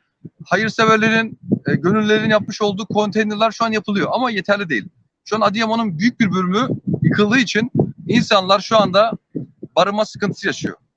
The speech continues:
Bir de, e, Adıyaman'da evlerini kaybetmiş olan, yakınlarını kaybetmiş olan birçok memur vatandaşımız var. Bu vatandaşlarımız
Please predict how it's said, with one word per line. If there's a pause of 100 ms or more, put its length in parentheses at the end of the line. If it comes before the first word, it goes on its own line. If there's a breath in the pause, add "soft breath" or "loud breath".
(260)
Bir
de, (460)
e,
Adıyaman'da (720)
evlerini
kaybetmiş
olan, (260)
yakınlarını
kaybetmiş
olan
birçok
memur (220)
vatandaşımız
var. (560)
Bu
vatandaşlarımız